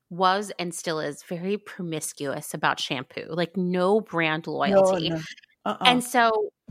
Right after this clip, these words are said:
Speaker 1: my whole ti-, childhood, and even, you know, I mean, I haven't talked to my mom in a year, but I'm sure if I went to her house right now, she would have five, six, seven different shampoos in her shower.
Speaker 2: Mm-hmm.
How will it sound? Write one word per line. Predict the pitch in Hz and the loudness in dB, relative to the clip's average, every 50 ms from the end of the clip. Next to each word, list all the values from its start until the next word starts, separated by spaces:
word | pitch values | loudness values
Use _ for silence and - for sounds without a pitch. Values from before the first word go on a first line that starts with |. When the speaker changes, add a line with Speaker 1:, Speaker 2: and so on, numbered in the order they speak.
| - - | -8 -4
Speaker 1:
my | 233 233 233 247 | -2 0 0 -2
whole | - - - - 277 302 320 311 - | -4 -8 -6 -6 -4 -4 -6 -8 -10
ti-, | 185 - - - 233 214 - _ _ | -12 -10 -6 -4 -4 -4 -4 _ _
childhood, | - - - 196 185 180 175 185 175 165 165 151 - | -4 0 2 2 2 0 -2 -2 -2 -2 -2 -4 -6
and | - 151 143 - _ _ _ _ _ _ _ _ _ - | -8 -8 -10 -12 _ _ _ _ _ _ _ _ _ -4
even, | 208 196 185 214 202 190 185 - - - | -4 -2 0 0 0 0 -2 -4 -6 -6
you | 180 165 | -4 -4
know, | 151 151 - - | -2 -2 -2 -2
I | 170 170 | -2 -2
mean, | 165 160 | 0 0
I | 160 | 0
haven't | 170 165 170 | -2 -2 -4
talked | - - 165 - | -6 -10 -10 -8
to | - 165 | -6 -4
my | 160 | -2
mom | 156 151 160 | 0 0 0
in | 156 | -2
a | 156 | -4
year, | 147 147 156 | -4 -4 -4
but | 160 156 | -4 -4
I'm | 151 151 | -6 -4
sure | - - 160 | -4 -4 -2
if | - | -2
I | 160 156 | -2 -2
went | 151 147 - | -4 -4 -6
to | - 147 | -8 -4
her | |
house | 143 - 147 147 - - | 0 0 0 0 0 -2
right | 160 - - 156 | -4 -4 -2 -2
now, | 151 143 139 147 - _ _ _ _ _ - - - - | -2 -2 -2 -4 -6 _ _ _ _ _ -20 -20 -18 -12
she | - - - - 262 | -6 -4 -2 0 0
would | 254 254 | 0 0
have | 208 - 208 220 226 220 208 | 0 0 0 0 0 0 -2
five, | - - - - 180 170 180 175 180 185 175 170 - _ _ _ _ _ | -8 -8 -4 -4 -2 0 0 0 -2 -2 -4 -8 -12 _ _ _ _ _
six, | - - - - 185 175 175 - - - _ _ _ _ | -14 -10 -4 -2 -2 -2 -2 -4 -10 -14 _ _ _ _
seven | - - - - - - 196 170 165 180 185 175 | -16 -12 -8 -6 0 2 2 2 2 2 -2 -2
different | 170 156 - 180 165 | -4 -4 -6 -6 -4
shampoos | - 175 160 - - 160 151 - | -4 -4 -4 -4 -6 -8 -8 -6
in | 147 147 | -8 -8
her | 160 143 | -8 -8
shower. | - - - 139 123 117 - 156 165 233 - | -8 -2 0 0 0 0 0 -4 -4 -6 -8
Speaker 2:
Mm-hmm. | 175 165 175 170 170 | -10 -8 -8 -8 -10